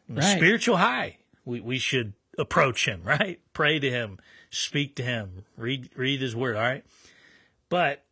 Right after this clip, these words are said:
Speaker 1: it, it is, oftentimes we, we might come to Christ almost a little more like Jonah, you know, like, not really happy with what he's dealing us in life
Speaker 2: Yeah,
Speaker 1: and
Speaker 2: kind of
Speaker 1: just
Speaker 2: begrudging.
Speaker 1: kinda,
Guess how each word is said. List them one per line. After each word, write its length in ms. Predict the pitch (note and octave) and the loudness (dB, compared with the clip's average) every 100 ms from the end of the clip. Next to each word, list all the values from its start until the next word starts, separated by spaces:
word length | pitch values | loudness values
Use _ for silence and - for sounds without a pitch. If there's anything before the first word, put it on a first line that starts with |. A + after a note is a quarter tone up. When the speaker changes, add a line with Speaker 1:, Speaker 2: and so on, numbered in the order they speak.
| _ _ _ _ _ | _ _ _ _ _
Speaker 1:
it, 160 | - D#3+ | -14 -10
it 160 | E3 D#3 | -6 -4
is, 400 | D3+ A#2+ - - _ _ _ _ _ - - - | -4 -4 -6 -10 _ _ _ _ _ -20 -20 -10
oftentimes 920 | - F#3+ F#3+ G3 E3+ D3+ C#3 C3 - | -4 -2 -2 -4 0 0 0 -2 -4
we, 320 | B2+ B2 B2 - - D3+ D#3 D3+ - - | -4 -4 -8 -16 -20 -20 -20 -20 -20 -10
we 120 | C3 | -6
might 240 | B2+ C3+ | -2 -4
come 220 | - C3 A#2 | -2 -4 -4
to 60 | |
Christ 440 | G#2+ B2+ A#2 A2+ C3+ | -2 0 2 0 -2
almost 400 | B2+ C#3 C3 B2+ | -2 0 -2 -2
a 40 | |
little 160 | B2 A2+ | -2 -2
more 160 | A#2+ | -2
like 260 | G#2+ G#2 - | -2 -4 -6
Jonah, 420 | A2+ G#2+ G2+ D#2+ _ _ _ _ _ _ _ _ _ _ _ | -6 -6 -8 -12 _ _ _ _ _ _ _ _ _ _ _
you 120 | - A#2 | -8 -4
know, 160 | G#2+ | -4
like, 160 | G#2+ G#2+ | -4 -2
not 200 | B2+ C3 | -2 0
really 200 | C3 A#2 | -2 0
happy 400 | B2 B2 - B2 | 2 0 0 -4
with 200 | A2 - | -4 -4
what 120 | A#2 | -4
he's 260 | G#2+ G2 - _ _ | -4 -8 -14 _ _
dealing 340 | B2+ A#2+ A#2+ A#2+ | -6 -4 -4 -4
us 220 | A#2 - | -4 -6
in 120 | A2+ | -6
life 340 | G#2 G#2+ A2+ A#2+ | -4 -4 -2 2
Speaker 2:
Yeah, 300 | F3 E3+ F#3+ | 2 2 0
Speaker 1:
and 100 | - | -4
Speaker 2:
kind 240 | D3+ D#3+ | 0 4
of 60 | F#3 | 4
Speaker 1:
just 140 | E3+ | 4
Speaker 2:
begrudging. 500 | F3+ F3+ G3 F#3+ G#3 | 6 8 8 8 8
Speaker 1:
kinda, 160 | G#3 G3 | 6 4